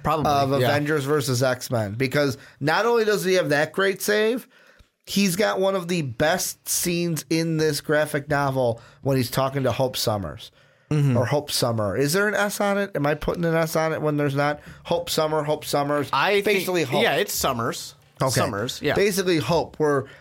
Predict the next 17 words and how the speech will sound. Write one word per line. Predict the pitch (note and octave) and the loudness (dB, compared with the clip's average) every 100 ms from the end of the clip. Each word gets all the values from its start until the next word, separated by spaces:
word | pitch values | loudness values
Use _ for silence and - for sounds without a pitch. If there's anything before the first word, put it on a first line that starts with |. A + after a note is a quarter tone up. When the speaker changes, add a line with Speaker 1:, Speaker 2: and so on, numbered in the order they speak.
| - | -6
Speaker 2:
they're | B2 D3+ F3+ F#3 | 0 2 4 2
in, | F#3 F3+ F3 E3+ E3 D3+ | 2 2 2 0 -2 -2
um, | D#3+ D#3 D3+ D3 C#3 | 0 0 0 0 0
they're | E3+ F#3 | 0 2
with | F#3 F3 - _ - | 0 -2 -8 _ -2
Iron | E3 D#3+ D3+ | 0 2 0
Fi-, | - C#3 A#2+ G2+ - | -2 0 2 0 -2
or | C3 C3 | 0 0
Iron | C#3+ C3+ A#2+ | 0 0 -2
Fish, | - B2 F#2+ - - - | -2 -2 -2 -6 -6 -2
Iron | F#3+ G3 E3 | 0 2 0
Fist. | - - F3+ G#2+ - - - | -2 0 0 0 -6 -12 -4
Speaker 1:
Yes. | C3+ G#2+ - - | -2 -2 -4 0
Speaker 2:
And | E3+ E3 D#3+ C#3 | 2 2 2 -2
she's | - D3 | -2 -2
training, | - - F#3 F3 B2+ A2+ | -2 0 0 0 -2 -2
and | C3+ C3+ C3 B2 | 0 2 2 -2